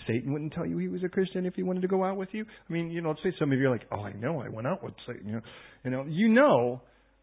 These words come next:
that it's like Satan's a liar, and those who serve him are also liars. And it says that they disguise themselves as ministers of righteousness. Not just guys who do righteousness, but they parade themselves as guys who actually are in, in the ministry.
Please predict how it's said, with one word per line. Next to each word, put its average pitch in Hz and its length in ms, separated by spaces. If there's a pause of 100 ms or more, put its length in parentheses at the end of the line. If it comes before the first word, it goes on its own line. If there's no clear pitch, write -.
(160)
that 185 420
it's 180 120
like 208 220
Satan's 240 200
a 220 60
liar, 190 680
and 175 200
those 208 180
who 220 180
serve 240 220
him 202 160
are 220 160
also 262 280
liars. 135 400
And 190 120
it 190 160
says 233 280
that 175 120
they 220 100
disguise 214 640
themselves 143 440
as 147 140
ministers 143 720
of 104 140
righteousness. 113 500
Not - 180
just 226 180
guys 151 180
who 117 100
do 220 200
righteousness, 120 460 (320)
but 175 100
they 180 200 (360)
parade 196 360
themselves 156 400
as 165 120
guys 226 200
who 226 140
actually 240 320
are 233 180
in, 214 180 (220)
in 190 100
the 220 60
ministry. 220 580